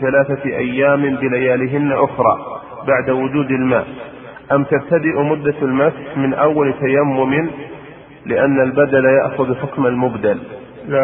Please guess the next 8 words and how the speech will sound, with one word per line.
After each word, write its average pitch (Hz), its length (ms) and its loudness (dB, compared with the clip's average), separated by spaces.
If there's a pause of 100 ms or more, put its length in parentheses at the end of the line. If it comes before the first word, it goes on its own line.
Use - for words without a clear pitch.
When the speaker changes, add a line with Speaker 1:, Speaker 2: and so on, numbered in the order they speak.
(140)
Speaker 2:
أبدًا، 117 360 -4
إذا 135 240 -2
وجد 131 380 -2
الماء 131 640 -4 (240)
يخلع 123 440 -4 (840)
الجوارب 120 720 0
أو 104 140 -2
الخفاف 123 600 -6